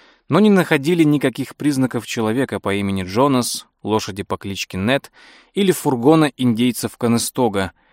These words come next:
бороздившего прерии, чтобы высадиться на девственные берега. А если позаимствовать ухо у собаки и настроить на высокий лад, и туго растянуть, то можно было услышать на мили и мили вокруг пение,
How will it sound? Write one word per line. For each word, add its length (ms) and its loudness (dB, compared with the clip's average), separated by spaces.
бороздившего 680 0
прерии, 420 0
чтобы 300 -4
высадиться 720 -2
на 120 2
девственные 600 0
берега. 560 -4
А 140 -2
если 280 2
позаимствовать 840 2
ухо 240 -2
у 180 -4
собаки 680 -2
и 80 -6
настроить 580 -2
на 100 -4
высокий 440 -8
лад, 440 0
и 120 -2
туго 320 2
растянуть, 760 0
то 100 2
можно 300 4
было 300 4
услышать 580 -2
на 180 2
мили 520 2
и 240 0
мили 360 4
вокруг 680 0
пение, 580 0